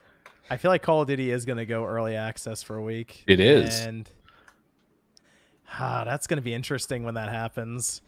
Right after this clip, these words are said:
Speaker 2: I mean,
Speaker 1: 'Cause that,
Speaker 2: my
Speaker 1: that is, that's gonna pull a lot of money because, let's be real, people
Speaker 2: Yep.
Speaker 1: are, uh, people are
Speaker 2: Phil,
Speaker 1: gonna go crazy
Speaker 2: Phil,
Speaker 1: for that.
Speaker 2: Phil said, uh, Call of Duty is available everywhere,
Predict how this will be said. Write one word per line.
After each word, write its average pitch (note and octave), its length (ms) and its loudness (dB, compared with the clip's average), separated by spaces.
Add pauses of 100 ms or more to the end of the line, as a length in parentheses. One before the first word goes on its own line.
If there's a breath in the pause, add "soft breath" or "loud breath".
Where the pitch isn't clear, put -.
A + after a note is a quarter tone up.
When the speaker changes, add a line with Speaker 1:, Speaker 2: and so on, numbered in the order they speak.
(120 soft breath)
Speaker 2:
I A#2 100 8
mean, A#2 140 8
Speaker 1:
'Cause G#2 120 4
that, D#3+ 140 6
Speaker 2:
my B2+ 160 10
Speaker 1:
that F#3 160 10
is, F3 80 6
that's F3+ 220 6
gonna F#3 160 6
pull D#3 380 4
a - 20 0 (180)
lot D3 440 10
of D3+ 80 6
money C3+ 340 4
because, A#2+ 280 -4
let's B2 140 -4
be C#3 120 0
real, B2+ 240 2
people A#2+ 300 -2
Speaker 2:
Yep. F#2+ 240 10
Speaker 1:
are, A2+ 140 2
uh, A2+ 280 -2
people B2+ 240 -6
are B2+ 40 8
Speaker 2:
Phil, D3 160 12
Speaker 1:
gonna G#2+ 100 2
go - 120 -8
crazy B2 420 -2
Speaker 2:
Phil, C3 180 8
Speaker 1:
for D#3 60 6
that. A2+ 220 -2
Speaker 2:
Phil C#3+ 200 6
said, C#3 440 4 (120)
uh, A#2+ 400 4
Call C#3+ 200 6
of C3+ 60 2
Duty C3 180 6
is B2 100 4
available A#2 400 6
everywhere, F#2+ 540 4